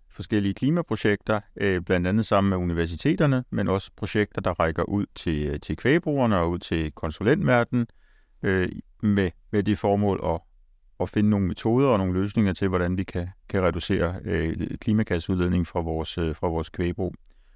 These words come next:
Og jeg har også en, øh, en baggrund fra, øh, fra Aarhus Universitet, øh, og, og den bruger jeg selvfølgelig også i, i det arbejde med, med mange af forskerne i dag, hvor vi er, hvor vi er fælles om, om mange projekter, og også projekter, som,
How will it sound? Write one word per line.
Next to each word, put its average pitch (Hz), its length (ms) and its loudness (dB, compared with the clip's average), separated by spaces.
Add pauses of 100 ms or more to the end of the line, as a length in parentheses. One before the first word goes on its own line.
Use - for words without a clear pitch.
(160)
Og 98 100 2
jeg 92 100 6
har 95 80 4
også 90 300 2
en, 87 120 0
øh, 82 140 -2
en 87 160 -2
baggrund 92 440 -2
fra, 78 400 0
øh, 71 240 -4
fra - 200 -10
Aarhus 92 440 -4
Universitet, 87 600 -2 (580)
øh, 85 400 2 (880)
og, 92 180 4 (180)
og 95 200 -2
den 92 160 -2
bruger 92 180 2
jeg 92 80 2
selvfølgelig 90 340 0
også 87 240 -2
i, 90 200 0
i 98 100 -4
det 90 100 0
arbejde 82 480 2
med, 82 220 -4 (320)
med 98 280 0
mange 90 320 -2
af 87 60 -2
forskerne 85 520 -2
i 76 40 -4
dag, 123 260 0
hvor 98 160 0
vi 90 220 0
er, 80 200 -2
hvor 95 160 -2
vi 90 140 0
er 85 40 0
fælles 117 380 -4
om, 80 280 0
om 92 120 -2
mange 87 240 0
projekter, - 460 -2
og 92 160 4
også 98 160 0
projekter, 98 460 -2
som, 82 320 -4